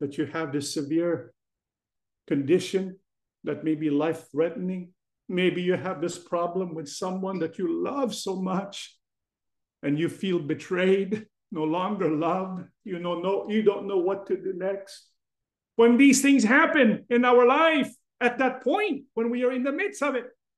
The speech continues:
we say to ourselves, "Woe is me." But the Bible says you'll come out of it. You're gonna come out of it.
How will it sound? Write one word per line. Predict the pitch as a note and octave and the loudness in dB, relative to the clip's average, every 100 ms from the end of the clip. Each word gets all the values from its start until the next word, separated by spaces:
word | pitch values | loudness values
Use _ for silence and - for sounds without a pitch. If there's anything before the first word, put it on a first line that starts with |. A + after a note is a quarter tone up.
| _ _ - | _ _ -18
we | D#3 | -16
say | - D#3 | -14 -14
to | D3+ F3+ | -14 -12
ourselves, | E3+ - F3+ E3+ D3+ - | -12 -10 -8 -6 -8 -6
"Woe | F#3+ F3 E3 | -2 -2 -2
is | E3+ - | -4 -8
me." | - F2+ - _ _ _ _ _ _ _ _ _ | -12 -12 -16 _ _ _ _ _ _ _ _ _
But | D#3+ C3+ | -12 -10
the | |
Bible | C#3+ D#3+ D#3 D#3+ | -8 -6 -4 -6
says | - E3 D#3 D3 | -6 -8 -8 -8
you'll | D#3+ D#3 - | -10 -12 -12
come | D#3 | -10
out | D3+ E3 | -8 -8
of | F3+ - | -10 -12
it. | F3+ _ _ _ _ _ _ _ - | -16 _ _ _ _ _ _ _ -10
You're | D3+ | -6
gonna | D#3 F3 F3 | -4 -4 -6
come | - E3+ | -8 -6
out | F3+ E3 | -6 -6
of | E3+ D#3+ | -8 -10
it. | F3+ | -14